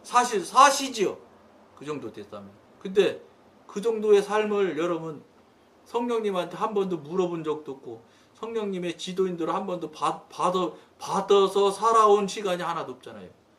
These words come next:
그럼 그게 뭔지 알아요? 다 그게 죄의 삶이라고 그러잖아요. 죄, 죄, 죄를 쌓은 삶, 시간을 살아오신 거예요. 삼십 년, 오십 년.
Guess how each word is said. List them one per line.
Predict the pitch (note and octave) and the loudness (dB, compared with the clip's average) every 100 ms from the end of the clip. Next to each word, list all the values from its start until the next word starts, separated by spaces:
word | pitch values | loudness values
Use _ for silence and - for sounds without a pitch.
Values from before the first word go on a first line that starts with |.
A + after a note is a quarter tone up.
| _ _ _ _ _ - | _ _ _ _ _ -8
그럼 | G3 F#3+ | -6 -4
그게 | G#3 | -2
뭔지 | F#3 F3+ G#3+ G#3 | 0 2 2 4
알아요? | E3+ E3 G#3 C4 - _ _ _ | 4 4 2 0 -10 _ _ _
다 | - E3 | -2 -2
그게 | D#3 E3 G3 A#3 - _ _ _ | 0 0 2 2 -4 _ _ _
죄의 | - G3+ G3+ | 0 4 6
삶이라고 | E3+ D#3+ C#3+ C3 | 4 -4 -4 -6
그러잖아요. | A#2+ A2+ A2 G#2 G2+ G2 | -6 -10 -12 -18 -20 -10
죄, | - F3 F3+ - _ - | 2 2 2 -4 _ -2
죄, | G3 A3+ B3+ B3 A#3+ G3+ - | 4 4 4 0 -2 -6 -16
죄를 | - G#3 A#3+ B3 A#3 | -2 0 2 2 2
쌓은 | B3 A#3+ A3 | 6 6 6
삶, | G3+ G3+ F#3+ - _ | 0 -2 -4 -12 _
시간을 | - A#3 G#3+ F3 | -6 0 0 -2
살아오신 | - E3+ D#3 C3+ C3+ | -4 -6 -4 -8 -12
거예요. | A#2 - | -14 -14
삼십 | D3+ F3 D3 | -16 -20 -18
년, | A#2+ | -16
오십 | A2+ - A#2+ | -16 -16 -20
년. | G#2+ | -20